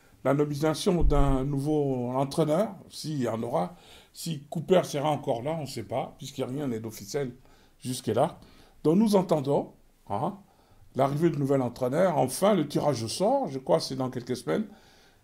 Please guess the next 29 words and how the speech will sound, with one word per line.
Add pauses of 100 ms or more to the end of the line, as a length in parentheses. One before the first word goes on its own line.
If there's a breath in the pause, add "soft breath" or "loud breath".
et
nous
saurons
qui
seront
nos
adversaires,
mais
ce
qui
sera
certain, (440 loud breath)
nous
sommes
dans
le
premier
chapeau,
puisque
actuellement
en
Afrique, (480 loud breath)
nous
sommes (220)
onzième
nation
du
football,
donc